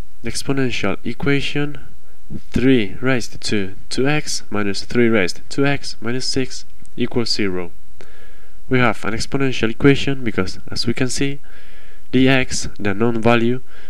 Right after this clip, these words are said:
appears on the exponent of the numbers, the basis of the powers. So we have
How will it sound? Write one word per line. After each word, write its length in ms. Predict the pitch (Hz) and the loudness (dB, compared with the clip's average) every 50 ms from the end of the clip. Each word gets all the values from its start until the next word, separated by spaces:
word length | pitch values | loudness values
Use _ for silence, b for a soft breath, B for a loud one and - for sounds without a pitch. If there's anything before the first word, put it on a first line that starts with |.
| B B | B B
appears 520 | - - - 147 147 147 147 143 - - - | -2 0 2 2 4 4 4 2 2 0 0
on 200 | - 104 110 104 | -2 -2 -2 -2
the 140 | 101 - | -2 -2
exponent 760 | - - 117 107 - - - 120 117 120 120 117 117 - - - B B B B B B B B B B B B B B B B - | -2 -2 -2 -2 0 0 0 0 0 0 0 0 -2 -2 -2 -2 B B B B B B B B B B B B B B B B -2
of 180 | 113 113 - - | -2 -2 -2 0
the 140 | 110 113 107 | 0 0 2
numbers, 600 | 120 117 110 104 98 98 95 92 - - - - - - - - - - - - - - - - | 2 2 2 0 0 -2 -2 -2 -2 -2 -2 -2 -2 -2 -2 -2 -2 -2 -2 -2 -2 -2 -2 -2
the 140 | - 110 98 | -2 -2 0
basis 560 | 113 110 104 95 - - 90 85 76 - - | 0 0 0 2 0 0 0 -2 -2 -2 -2
of 160 | 98 101 - | -2 -2 -2
the 80 | 107 98 | -2 0
powers. 520 | - 110 98 90 90 85 85 - - - - - | 0 0 2 2 0 0 0 0 -2 -2 -2 -2
So 320 | - - 104 92 82 76 - - - - - - - - - - - - - - - - b b b b b b b b b b b b b - - - - - - - - - - - - - - - - - - - - - - - - - - | -2 0 0 0 0 -2 -2 -2 -2 -2 -2 -2 -2 -2 -2 -2 -2 -2 -2 -2 -2 -2 b b b b b b b b b b b b b -2 -2 -2 -2 -2 -2 -2 -2 -2 -2 -2 -2 -2 -2 -2 -2 -2 -2 -2 -2 -2 -2 -2 -2 -2 -2
we 100 | - 113 | 0 0
have 300 | 107 104 92 - - - | 2 2 2 2 0 0